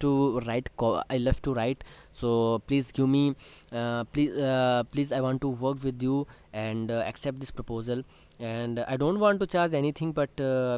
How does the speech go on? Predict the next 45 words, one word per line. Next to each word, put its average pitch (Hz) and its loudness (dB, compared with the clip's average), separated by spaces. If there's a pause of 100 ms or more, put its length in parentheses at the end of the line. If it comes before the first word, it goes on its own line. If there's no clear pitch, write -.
because 143 -2
I 135 -2
want 135 2
to 156 2
explore 139 -2
my 139 2 (300)
writing 117 -4
skill।" 104 -8 (360)
So 147 0
that's, 143 0
uh, 139 2
th-, 131 -4
that 139 4
is 143 -2
the 147 4
script 151 -2
you 139 -4
can 139 2
use। 131 0 (360)
आप 127 -4
जब 151 0
इस 160 -2
तरीके 135 -2
की 143 -2
स्क्रिप्ट - -6
लिखते 127 -2
हो, 139 4 (120)
स-, - -10
हंड्रेड 139 0
लोगों 143 0
को 143 0
डीएम 139 0
करोगे 135 0
जिसके 135 -4
संग 135 -2
आप 135 2
करना, 123 -2
काम 127 -2
करना 131 -2
चाहते 123 -6
हो, 135 0
जो 135 0
आपके 131 -2
क्लाइंट्स 127 -2
हैं, 127 0